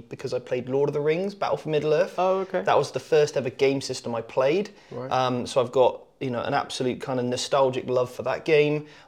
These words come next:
Speaker 1: I love games like Zombicide. That's probably my favourite ever game to play if I was just, you know,
Speaker 2: Yeah,
Speaker 1: sitting
Speaker 2: sure,
Speaker 1: down with
Speaker 2: yeah,
Speaker 1: friends.
Speaker 2: of course.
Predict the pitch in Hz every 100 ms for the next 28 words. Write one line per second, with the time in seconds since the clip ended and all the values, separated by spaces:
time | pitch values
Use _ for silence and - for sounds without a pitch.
0 | - 120 147 147 - 147 131 - 127 143
1 | 147 - 135 139 131 135 - 151 156 143
2 | 131 123 - - 151 139 127 113 - 127
3 | 127 131 131 131 - 135 127 131 127 -
4 | 123 135 123 120 127 - - 120 - -
5 | - 139 135 127 101 143 139 135 135 -
6 | - -